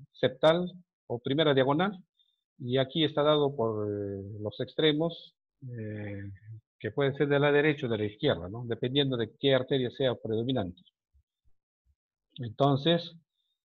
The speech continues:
eso nos permite localizar el infarto, si es de la pared inferior, de la pared anterior, del ventrículo derecho, de la pared posterior, etcétera, etcétera, etcétera.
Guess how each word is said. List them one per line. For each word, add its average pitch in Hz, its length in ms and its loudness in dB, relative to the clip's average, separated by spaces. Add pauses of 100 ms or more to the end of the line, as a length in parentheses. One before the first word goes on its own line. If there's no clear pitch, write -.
eso 175 260 4
nos 190 220 0
permite 170 760 4 (160)
localizar 135 680 4
el 131 260 -2
infarto, 151 800 4
si - 180 -2
es 147 80 2
de 131 100 2
la 113 160 2 (180)
pared 139 280 2
inferior, 139 640 4
de 127 80 0
la 113 160 0
pared 135 240 0
anterior, 117 500 2
del 120 120 2
ventrículo 113 440 -6
derecho, 160 400 0
de 120 120 0
la 104 80 -2
pared 113 260 -4
posterior, 143 560 0
etcétera, 117 420 -4
etcétera, 101 340 -8
etcétera. - 260 -20